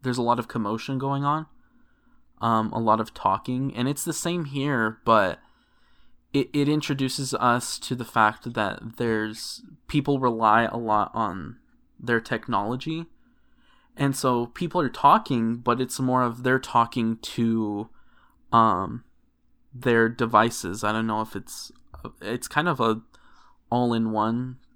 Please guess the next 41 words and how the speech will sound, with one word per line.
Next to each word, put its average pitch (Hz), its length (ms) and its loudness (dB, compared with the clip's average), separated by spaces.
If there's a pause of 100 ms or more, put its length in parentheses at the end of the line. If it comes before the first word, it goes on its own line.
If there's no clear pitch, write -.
thing. 127 240 -2
It's 110 160 -8
not 113 200 0
really 113 520 -4 (220)
just - 260 -4
a 87 100 -2
phone, 117 600 -4 (960)
um, 107 480 -2 (420)
but 117 240 2
they're 139 180 6
all 123 220 8
talking 117 460 2
to 113 120 -6
this, 107 300 -4
and 113 140 -2
they're, 110 120 0
like, 98 320 -6 (800)
going 117 380 2
through 110 720 -4 (260)
social 120 360 -2
media 139 600 2
or 110 160 2
news 131 720 -2
or 113 180 -2
things, 117 320 -6
and 123 300 -2
no 135 160 2
one's 151 240 0
really 131 160 0
talking 120 400 0
to 117 200 -6
each 110 280 -2
other. 131 380 2
It's - 260 -8
more 113 160 2
of 107 100 -4
just - 220 -8
people 113 460 -4
in 117 140 -2
their 104 220 -2
own 113 460 -4